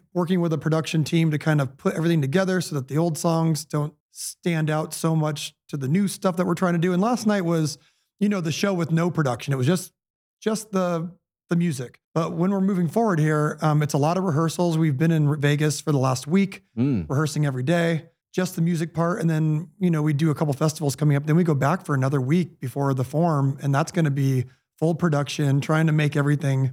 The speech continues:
Speaker 1: make sense. So it's a lot of work, and everyone, you know, especially Sin, he's been doing tons of work on the programming side. And what I mean by programming is, like, everything from vocal effects and guitar effects that change and, like, boost when the solos come up and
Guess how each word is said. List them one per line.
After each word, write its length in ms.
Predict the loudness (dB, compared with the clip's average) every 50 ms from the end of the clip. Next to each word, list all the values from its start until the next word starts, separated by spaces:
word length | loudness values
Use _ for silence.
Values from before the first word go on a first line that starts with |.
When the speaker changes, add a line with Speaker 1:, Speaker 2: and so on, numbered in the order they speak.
| 0 0
Speaker 1:
make 200 | 0 0 0 0
sense. 480 | -4 -2 0 -2 -2 -2 -8 -16 -20 _ _ -4
So 180 | -2 -2 0 0
it's 140 | 0 0
a 60 | 0 0
lot 200 | 2 0 0 0
of 100 | 0 0
work, 300 | 2 2 2 0 0 0
and 140 | 0 0 0
everyone, 520 | 0 -2 0 2 2 2 4 2 2 2 2
you 80 | 2 2
know, 120 | 2 2
especially 440 | 0 -2 -2 -2 -2 -2 0 -2 -2
Sin, 380 | -2 0 0 2 4 4 4
he's 140 | 4 4 2 4
been 120 | 4 4
doing 220 | 4 4 4 2
tons 240 | 2 2 2 2 4
of 80 | 4 2
work 180 | 2 0 0 2
on 80 | 0
the 80 | 0 0
programming 560 | -2 -2 0 0 2 2 2 2 2 2 0
side. 320 | 0 0 0 0 0 -2 -4
And 520 | -6 -12 -20 _ _ _ _ _ -4 -2
what 100 | -2 0
I 40 | 0
mean 180 | 0 0 -2
by 120 | -2 -2 -4
programming 600 | -2 0 0 0 2 2 0 2 2 2 2 2
is, 180 | 2 2 2 2
like, 220 | 2 2 0 -2 -6 -14 _ _ _ _ _ _
everything 360 | 0 0 2 2 2 0 0
from 180 | 2 2 0 2
vocal 360 | 2 0 0 0 0 0 0
effects 500 | 0 0 0 0 0 -2 -4 -8 -10 -10 -4 -2
and 200 | -2 0 0 -2
guitar 380 | -2 -4 -2 -2 0 0 0
effects 320 | -2 -2 -2 -4 -4 -2 -4
that 140 | -4 -4 -4
change 420 | -2 0 0 2 2 2 2 2
and, 140 | 2 2 2
like, 240 | 2 0 0 -2 -6 -12 _ _ _ _ _ _ _ _ _ -4
boost 440 | -2 0 0 0 0 0 -2 -2 0
when 100 | 0 0
the 80 | 0
solos 400 | 0 0 0 2 2 2 0 0
come 200 | 0 2 2 2
up 240 | 2 2 0 0 2
and 300 | 2 2 2 2 0 -4